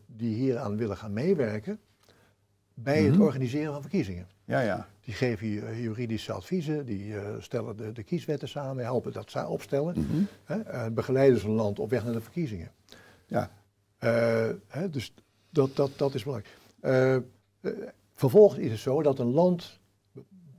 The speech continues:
Speaker 1: dat, dat mee wil doen met het democratiseringsproces, eh, de O V S E en dus de
Speaker 2: Ja.
Speaker 1: odihr uitnodigt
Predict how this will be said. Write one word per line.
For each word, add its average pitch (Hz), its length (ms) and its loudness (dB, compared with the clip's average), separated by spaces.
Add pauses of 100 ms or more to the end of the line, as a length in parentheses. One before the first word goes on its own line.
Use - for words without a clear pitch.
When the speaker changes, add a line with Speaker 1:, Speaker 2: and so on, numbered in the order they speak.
(140)
Speaker 1:
dat, 113 240 -4
dat 113 180 2
mee 143 240 6
wil 135 120 6
doen 120 180 4
met 113 160 0
het 104 100 -8
democratiseringsproces, 110 1300 -4 (580)
eh, 127 100 0 (720)
de 135 120 4
O 151 160 6
V 139 220 4
S - 40 -10
E 131 380 6
en 110 220 -6
dus 104 160 -10 (480)
de 110 100 -4
Speaker 2:
Ja. 113 320 6
Speaker 1:
odihr 131 460 4
uitnodigt 151 760 0